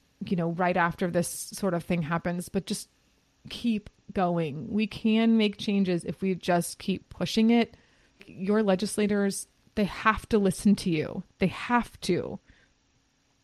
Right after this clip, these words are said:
Because if you, if they don't, you don't vote for them. That's how that works. So it's the only way that we're gonna see any real change,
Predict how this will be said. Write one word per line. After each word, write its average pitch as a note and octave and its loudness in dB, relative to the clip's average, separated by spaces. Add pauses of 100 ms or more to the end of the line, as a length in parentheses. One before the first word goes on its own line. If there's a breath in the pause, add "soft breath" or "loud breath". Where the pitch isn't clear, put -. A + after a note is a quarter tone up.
(260)
Because G3+ 4
if G3+ 6
you, G#3 2
if G3+ 4
they A3+ 8
don't, G3 2 (560)
you A3+ 4
don't G3 4
vote F#3+ 4
for - -6
them. - -14 (120)
That's F#3+ 4
how G3+ 4
that G3 2
works. - -2 (540 soft breath)
So G3 2 (140)
it's G#3+ -2
the A3+ 4
only B3 8
way A3+ 8
that G3+ 2
we're F#3+ 0
gonna F#3 -2
see F3 -2 (460)
any A3 8
real G3+ 4
change, F3 -2